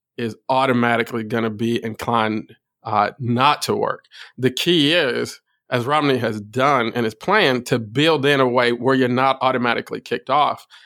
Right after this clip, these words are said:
uh, of the program when you start to build. And I think that, Justin, is probably where I would love to see somebody,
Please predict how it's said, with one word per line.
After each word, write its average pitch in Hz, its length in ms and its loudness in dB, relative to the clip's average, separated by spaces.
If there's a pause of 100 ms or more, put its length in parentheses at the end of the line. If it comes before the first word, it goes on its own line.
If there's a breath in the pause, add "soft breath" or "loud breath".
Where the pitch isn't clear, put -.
(140 soft breath)
uh, 120 180 2
of 120 140 2
the 113 80 -6
program 113 560 0
when 131 240 2
you 127 100 2
start 113 380 0
to - 100 -12
build. 139 560 0 (300 loud breath)
And 139 100 0
I 190 120 2
think 135 340 -2
that, 143 280 2
Justin, 160 300 0
is 123 60 -4
probably 139 500 0
where 123 480 0 (280 soft breath)
I 139 80 0
would 139 120 2
love 131 260 0
to 127 120 -2
see 131 220 -2
somebody, 120 560 -2